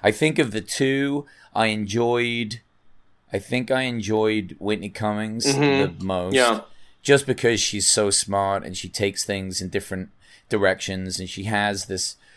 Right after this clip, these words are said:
Speaker 1: really interesting way of kind of breaking stuff down, but she's a bit more comfortable on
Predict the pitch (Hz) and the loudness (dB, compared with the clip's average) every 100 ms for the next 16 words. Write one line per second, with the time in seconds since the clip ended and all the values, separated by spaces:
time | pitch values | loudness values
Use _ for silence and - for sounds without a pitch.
0 | _ - 143 147 139 110 117 117 120 113 | _ 0 4 4 4 2 -4 -2 0 2
1 | - 110 104 101 104 104 107 90 92 - | 0 -2 -2 2 4 4 0 -2 -4 -2
2 | 107 95 98 98 98 - 98 - 95 95 | -4 0 0 -2 -4 -6 -6 -4 -4 -2
3 | 98 98 - - 160 147 123 110 104 101 | -4 -8 -8 0 2 4 2 2 0 -4
4 | - 98 92 - 92 95 92 92 95 92 | -6 -6 -6 -8 -2 0 0 -2 -4 -4
5 | 92 | -6